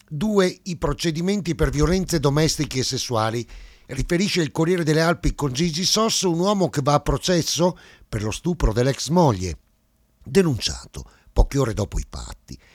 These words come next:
E poi l'altro caso di rinvio a giudizio per maltrattamenti, immagini raccolte dai carabinieri. A Cortina, patteggiati undici mesi per l'omicidio stradale del ciclista veneziano che è stato travolto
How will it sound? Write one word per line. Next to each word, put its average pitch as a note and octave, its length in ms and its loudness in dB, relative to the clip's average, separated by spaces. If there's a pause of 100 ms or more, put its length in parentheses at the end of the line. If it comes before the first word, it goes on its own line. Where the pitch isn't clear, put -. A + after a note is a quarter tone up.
(140)
E - 160 -18
poi F3 400 6
l'altro D3+ 400 4
caso D#3 320 2
di C3+ 100 -2
rinvio C#3 300 0
a - 20 2
giudizio D3 420 -2
per D3 120 6
maltrattamenti, F3 1000 -2 (280)
immagini D3 640 -2
raccolte F#3 440 -4
dai D3+ 200 0
carabinieri. E2+ 720 -8 (760)
A A#2+ 160 2
Cortina, F#3 540 2
patteggiati D3 840 2
undici C#3+ 460 2
mesi C3 400 2
per A2 140 0
l'omicidio A#2 560 2
stradale A2 680 2 (440)
del C#3+ 360 4
ciclista D#3+ 600 2
veneziano C#3+ 760 2 (320)
che C#3 120 0
è - 20 4
stato D3+ 440 2
travolto C#3+ 720 2